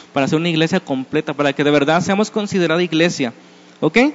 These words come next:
Dice ahí que también tenían en alta estima el partimiento del pan, la Santa Cena. Y había un gozo natural, una alegría, sencillez de corazón. No había caras largas cuando iban a la iglesia,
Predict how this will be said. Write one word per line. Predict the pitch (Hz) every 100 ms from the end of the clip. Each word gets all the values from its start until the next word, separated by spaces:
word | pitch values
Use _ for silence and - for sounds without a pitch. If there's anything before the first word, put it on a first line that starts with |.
| - - - - - - -
Dice | 160 175
ahí | 196 196
que |
también | 202 165 170
tenían | 180 175 180 180
en | 180 160
alta | 156 160
estima | 175 - 190 202 196
el | 165
partimiento | 151 151 147 165 185
del | 170
pan, | 180 196
la | 170
Santa | 151 151
Cena. | 160 180 214 269 - - - - - - - - - - -
Y | 190 220 226 214 202 -
había | - 156 202
un | 208
gozo | 220 220 196 170 160 170
natural, | 165 - 165 156 190 202 190
una | 175
alegría, | 196 185 170 156 208 214 214
sencillez | 196 175 - 160 180 190
de | 190
corazón. | 185 175 170 151 214 226 - - -
No | 185
había | 202 202 220 226 226 226 - - - 160 -
caras | 185 190
largas | 185 220 220 214
cuando | 202 190
iban | 208
a | 202
la |
iglesia, | 190 202 214 226 240